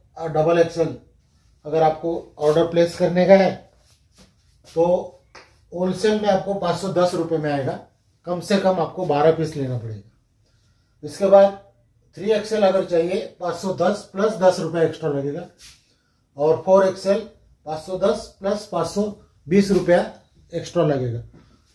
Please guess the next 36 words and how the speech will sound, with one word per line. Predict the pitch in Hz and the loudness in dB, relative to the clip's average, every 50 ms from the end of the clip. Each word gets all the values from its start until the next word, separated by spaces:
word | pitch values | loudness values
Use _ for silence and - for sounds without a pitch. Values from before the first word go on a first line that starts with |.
| _ - | _ -12
तो | 156 160 | -10 -6
ये | 165 190 190 196 - - - | -2 0 0 0 -2 0 0
rate | 165 175 185 185 | 0 0 2 2
हो | 160 170 165 | 2 2 2
गए | 165 180 | 2 2
wholesale | 185 170 156 160 156 - - - - 143 | 4 4 4 2 0 -2 -4 -4 -4 -4
के। | - 127 127 120 - - - _ _ _ | -6 -10 -12 -12 -12 -14 -20 _ _ _
अगर | 147 143 151 160 156 | -12 -8 -4 -4 -2
retail | 147 151 160 160 180 185 190 196 190 | -2 -2 -2 0 0 0 2 2 0
में | 190 190 | 0 0
आपको | 180 170 170 - - 165 | -2 -2 -4 -6 -6 -6
चाहिए | 160 - 156 151 156 165 175 185 - - - - - _ _ _ _ _ | -2 0 0 2 2 2 0 -2 -4 -10 -16 -20 -20 _ _ _ _ _
तो | - 147 143 | -2 0 2
retail | 139 139 131 - 160 160 | 2 2 2 2 0 2
में | 170 165 160 | 2 2 2
भी | 151 160 | 2 2
आपको | 160 156 156 - 170 | 2 2 0 -2 0
मिल | 156 151 151 151 | 2 2 2 4
जाएगा | 160 160 165 160 160 175 175 - - - _ _ _ _ _ _ _ _ - - _ _ _ _ _ _ _ - | 4 2 2 2 0 -4 -6 -8 -12 -20 _ _ _ _ _ _ _ _ -20 -20 _ _ _ _ _ _ _ -12
और | 143 131 | -10 -8
shipping | - - 160 151 - 185 180 165 | -4 -4 -2 0 2 2 2 4
charge | 165 180 175 175 175 - - - - - - - - | 4 4 4 4 2 -2 -8 -14 -16 -16 -16 -12 -6
लगेगा | 185 170 160 160 175 170 175 175 | -2 0 2 2 2 4 4 4
एक्स-, | 170 160 160 - 180 170 | 4 4 2 0 -4 -4
extra। | 156 151 - - - 175 175 170 | -4 -4 -6 -6 -6 -2 0 0
इसके | 165 151 151 - 175 165 | 0 -2 -4 -4 -4 -2
लिए | 160 165 175 180 180 - - _ _ _ _ _ _ _ _ _ _ - | 0 0 0 -2 -4 -6 -14 _ _ _ _ _ _ _ _ _ _ 0
जो | 139 160 165 | 0 2 2
भी | 156 | 0
खर्चा | 170 - 156 147 147 151 160 156 | 0 -2 -2 -2 0 2 2 4
आएगा | 156 151 156 165 | 4 4 4 4
वो | 160 160 | 4 4
आपको | 156 147 151 - - 151 | 4 2 0 -4 -8 -6
paid | - 151 151 147 147 147 | -2 0 0 0 0 -2
करना | - 143 135 143 143 139 | -4 -6 -4 -4 -6 -6
पड़ेगा। | 131 135 139 135 131 160 156 - | -6 -6 -6 -6 -6 -8 -10 -12